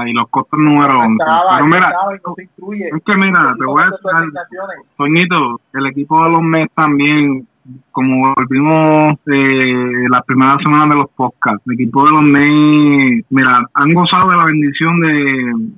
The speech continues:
Speaker 1: de McNeil, han gozado de la bendición de Alonso, pero es que han hecho movidas malísimas también. El,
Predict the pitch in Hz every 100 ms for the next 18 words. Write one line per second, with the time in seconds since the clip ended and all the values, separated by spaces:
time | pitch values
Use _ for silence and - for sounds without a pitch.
0 | - 139 127 127 127 175 226 214 165 160
1 | 160 165 156 156 151 147 147 143 151 147
2 | 147 139 135 131 131 175 202 190 196 185
3 | - 139 - 175 185 196 185 180 180 180
4 | 180 180 190 180 - 185 147 151 180